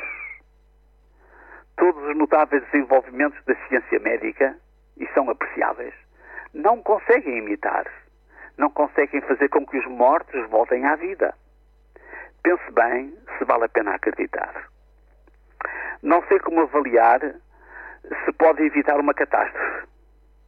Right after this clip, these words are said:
mas é certamente mais fácil e mais simples escolher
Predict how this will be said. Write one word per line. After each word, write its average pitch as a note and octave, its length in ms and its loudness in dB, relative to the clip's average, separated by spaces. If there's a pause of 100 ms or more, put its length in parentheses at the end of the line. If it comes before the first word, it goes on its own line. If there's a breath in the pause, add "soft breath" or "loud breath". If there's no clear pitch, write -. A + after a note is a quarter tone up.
(960 loud breath)
mas A#2+ 200 0
é F#3+ 160 4
certamente D#3+ 760 0 (280 loud breath)
mais D3 240 2 (140)
fácil F3+ 420 2
e D3+ 100 4
mais C#3+ 240 0 (120)
simples - 460 -4 (600 loud breath)
escolher D#3 380 2